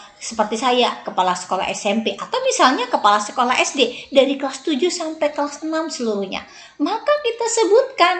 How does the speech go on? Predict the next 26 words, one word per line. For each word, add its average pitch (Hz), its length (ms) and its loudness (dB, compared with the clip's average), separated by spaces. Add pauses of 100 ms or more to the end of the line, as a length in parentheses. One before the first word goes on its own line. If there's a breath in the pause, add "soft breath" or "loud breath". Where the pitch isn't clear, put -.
sasarannya 330 1500 0
tindakan 247 720 2
kita - 720 4
atau 220 320 0
sasaran 440 720 4
dari 277 240 6
praktik 226 480 -2
baik 339 240 4
yang 247 160 0
kita 220 160 -4
lakukan 214 480 2 (320 loud breath)
itu 320 480 -6
siapa 247 1120 0
saja, 170 720 -4
harus 220 480 -2
jelas. 190 480 -2 (240 loud breath)
Kemudian 359 800 4
tempat 247 720 0
dan 202 400 -4
waktu. - 560 -8 (400 soft breath)
Kapan 508 480 4
sih 392 400 0
kita 202 320 0
melakukan 208 560 0
praktik - 480 -8
baik 180 400 -8